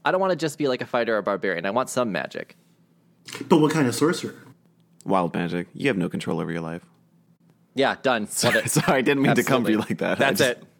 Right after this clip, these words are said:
Speaker 1: There it is.
Speaker 2: Really? Not draconic bloodline?
Speaker 1: No.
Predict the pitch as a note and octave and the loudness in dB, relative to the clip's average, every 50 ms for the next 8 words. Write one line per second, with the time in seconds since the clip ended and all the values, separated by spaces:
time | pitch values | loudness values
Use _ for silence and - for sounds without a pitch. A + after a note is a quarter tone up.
0 | _ - - _ _ _ _ - B2+ C3 C3 B2 A#2 A2+ A2+ - - - - _ | _ -20 -20 _ _ _ _ 0 0 2 2 2 2 0 -2 -4 -10 -16 -18 _
1 | _ _ _ _ - - _ - - - - - - C3 C#3+ D#3 E3 F#3 G#3+ A3 | _ _ _ _ -20 -20 _ -14 -12 -12 -12 -10 -4 0 2 4 4 6 4 4
2 | F3+ D3+ D3+ D#3+ D3 C#3+ - D#3 - - D3 D3 D#3 D#3 D3+ - - C#3 D3 C#3+ | 2 2 0 0 -2 -4 -6 -6 -4 -2 -2 0 0 -2 -2 -4 -4 -4 -4 -4
3 | - F3+ F#3+ A#3 C#4 C4+ - - _ _ _ - _ - - - _ _ _ _ | -4 -4 -2 -2 -2 -4 -6 -12 _ _ _ -20 _ -20 -20 -20 _ _ _ _
4 | _ _ - F#3+ G#3+ B3+ D4 E4+ F4+ D4 E3 A#2+ G#2+ F#2+ - C3 C3 | _ _ -6 -4 -2 0 0 0 0 2 0 0 -2 -2 -6 -10 -14